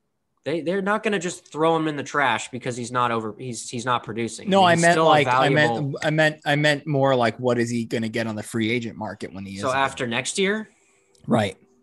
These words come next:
Speaker 1: Well, yeah, I mean, that's totally gonna be dependent on what he does next year. 'Cause if he's
Speaker 2: Yeah.
Speaker 1: not,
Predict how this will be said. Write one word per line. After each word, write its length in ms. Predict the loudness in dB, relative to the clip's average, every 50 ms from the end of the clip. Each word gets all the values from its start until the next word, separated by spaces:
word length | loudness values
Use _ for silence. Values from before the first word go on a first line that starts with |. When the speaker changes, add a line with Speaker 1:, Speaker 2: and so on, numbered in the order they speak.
| _ _
Speaker 1:
Well, 160 | -4 -4 -2
yeah, 240 | 0 0 0 0 -2
I 60 | -4
mean, 100 | -4 -4
that's 220 | -4 -4 -6 -8 -10
totally 400 | -8 -6 -4 -2 -2 -2 -2 -2
gonna 140 | -2 -4 -4
be 80 | -4 -6
dependent 400 | -6 -6 -6 -4 -4 -4 -6 -4
on 80 | -4
what 100 | -4 -6
he 60 | -4
does 220 | -4 -4 -6 -6 -6
next 260 | -8 -8 -8 -8 -10
year. 180 | -12 -14 -16 -14 -10
'Cause 100 | -8 -8
if 60 | -4
he's 180 | -2 -2 0 2
Speaker 2:
Yeah. 80 | 2 2
Speaker 1:
not, 280 | 2 2 0 -4 -10